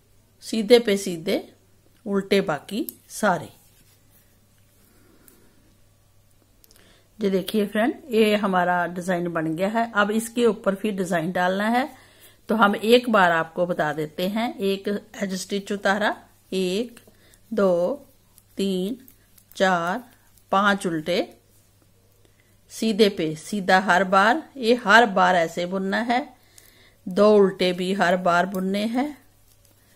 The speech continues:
अब ये देखिए, जहां डिजाइन डाला था तो इस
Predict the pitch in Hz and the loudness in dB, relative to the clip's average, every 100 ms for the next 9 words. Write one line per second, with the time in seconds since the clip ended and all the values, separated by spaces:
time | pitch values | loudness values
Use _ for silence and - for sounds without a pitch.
0 | - - _ _ _ _ _ _ _ - | -20 -20 _ _ _ _ _ _ _ -2
1 | 311 339 196 180 165 - - - 175 196 | 4 4 2 -2 -6 -10 -14 -16 -4 -2
2 | 233 285 262 240 226 226 220 202 208 220 | 2 2 4 4 4 4 2 2 0 0
3 | 254 254 269 - - - - 233 269 | 0 -2 -4 -10 -10 -10 -4 -2 -2